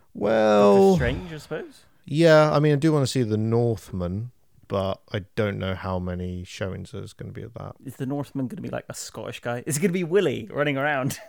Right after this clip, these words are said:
Speaker 2: <laughs> Going, "Ach!"
Speaker 1: Maybe.
Speaker 2: I'd watch
Speaker 1: No,
Speaker 2: that.
Speaker 1: I think it's all, uh, Sca-, Scandi Vikings with, covered in blood and mud and
Speaker 2: What, what was it called again?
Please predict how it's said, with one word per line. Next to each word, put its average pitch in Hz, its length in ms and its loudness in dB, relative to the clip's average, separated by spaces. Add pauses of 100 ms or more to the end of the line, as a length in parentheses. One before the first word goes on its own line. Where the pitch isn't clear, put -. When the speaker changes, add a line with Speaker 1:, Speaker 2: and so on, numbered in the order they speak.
(420)
Speaker 2:
<laughs> - 500 -20
Going, 147 180 -2
"Ach!" 147 400 2 (680)
Speaker 1:
Maybe. 117 460 2 (500)
Speaker 2:
I'd - 100 -12
watch 135 120 -6
Speaker 1:
No, 120 140 2
Speaker 2:
that. 101 40 6
Speaker 1:
I 104 80 6
think 117 220 0
it's - 180 -6
all, 98 180 -2
uh, 92 200 -2
Sca-, 95 400 -6
Scandi 104 480 -2
Vikings 87 720 -8 (960)
with, 92 480 -14
covered 95 240 -4
in 95 100 -2
blood 95 240 0
and 90 100 -4
mud 90 300 -2
and 87 220 -8 (640)
Speaker 2:
What, 123 200 -8
what 127 140 -6
was 123 120 -8
it 123 80 -10
called 135 200 -6
again? 139 240 -8